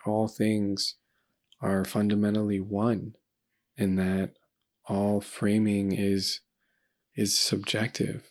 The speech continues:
and unnecessary and to some degree illusory. Even in that state, an individual still has to figure out how to relate to the world around them and the individuals that,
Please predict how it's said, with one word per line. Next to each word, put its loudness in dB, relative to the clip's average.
and -2
unnecessary 0
and -4
to -4
some 0
degree 2
illusory. 0
Even 4
in 4
that -2
state, 0
an 2
individual 2
still 0
has -2
to -12
figure -2
out -2
how -2
to -8
relate -2
to -6
the 0
world 0
around -2
them -4
and -4
the -6
individuals -4
that, -6